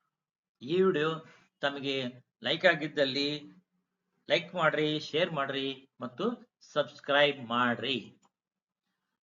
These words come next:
ಸಂಸ್ಥೆಯ ಯಾವನೇ ನೌಕರನು ಅಥವಾ ಅವನ ಕುಟುಂಬದ ಯಾರೇ ಸದಸ್ಯರು ಸಂಸ್ಥೆಯ ಗಮನಕ್ಕೆ ಬಾರದೆ ತನ್ನ ಹೆಸರನ್ನಲ್ಲಾಗಲಿ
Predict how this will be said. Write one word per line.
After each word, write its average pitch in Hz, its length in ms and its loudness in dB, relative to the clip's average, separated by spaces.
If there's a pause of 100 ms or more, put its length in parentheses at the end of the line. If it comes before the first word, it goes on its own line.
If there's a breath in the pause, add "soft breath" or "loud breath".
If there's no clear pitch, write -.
(1400)
ಸಂಸ್ಥೆಯ 233 600 8 (220)
ಯಾವನೇ 185 460 6
ನೌಕರನು 165 600 2 (460)
ಅಥವಾ 170 340 8 (100)
ಅವನ 165 300 2
ಕುಟುಂಬದ 202 540 0 (100)
ಯಾರೇ 165 360 8
ಸದಸ್ಯರು 139 580 -4 (460 soft breath)
ಸಂಸ್ಥೆಯ 202 1200 -4
ಗಮನಕ್ಕೆ 185 580 0
ಬಾರದೆ 170 580 6
ತನ್ನ 170 280 -4
ಹೆಸರನ್ನಲ್ಲಾಗಲಿ 170 960 0